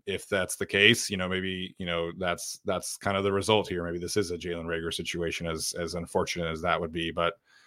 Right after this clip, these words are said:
um, the thing with Quentin to me that's been most frustrating has always been the usage, because, like, you'll see glimpses of it here and there. I mean, they, they threw him five targets on the last two drives, and it's like,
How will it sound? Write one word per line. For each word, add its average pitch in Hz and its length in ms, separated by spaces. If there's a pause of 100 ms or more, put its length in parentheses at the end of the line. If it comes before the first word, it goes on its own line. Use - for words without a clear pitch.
(160)
um, 85 540 (480)
the 113 100
thing 147 240
with 139 160
Quentin 123 400
to 110 140
me 113 200
that's 104 160
been 104 160
most 98 200
frustrating 101 360
has 87 140
always 104 280
been 95 220
the 87 100
usage, 85 540
because, 87 460
like, 87 240
you'll 95 80
see 131 200
glimpses 117 380
of 92 120
it 92 120
here 101 200
and 90 120
there. 98 220
I - 20
mean, 98 140
they, 92 100 (260)
they 98 140
threw 123 300
him 117 120
five 117 360
targets 113 420
on 98 60
the 95 80
last 107 260
two 107 140
drives, 101 400
and 98 80
it's - 100
like, 98 260